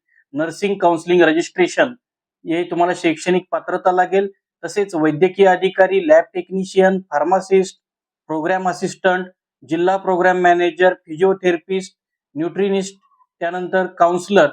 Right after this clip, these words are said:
अशा एकूण एकशे सहासष्ट पदांकरता ही जाहिरात निघालेली आहे. आपल्याला स्क्रीनवरती एकूण असणारी पदं,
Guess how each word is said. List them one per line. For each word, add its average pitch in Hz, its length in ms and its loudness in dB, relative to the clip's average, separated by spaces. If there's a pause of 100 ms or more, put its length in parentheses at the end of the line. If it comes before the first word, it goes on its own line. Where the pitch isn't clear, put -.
(220)
अशा 170 300 -8
एकूण 190 400 -2
एकशे 180 360 2
सहासष्ट 196 680 0
पदांकरता 175 800 0 (380)
ही 180 120 -10
जाहिरात 170 360 0
निघालेली 175 480 2
आहे. 165 300 2 (400)
आपल्याला 180 400 -4
स्क्रीनवरती 185 840 2 (460)
एकूण 175 320 -4
असणारी 175 360 0
पदं, 190 480 2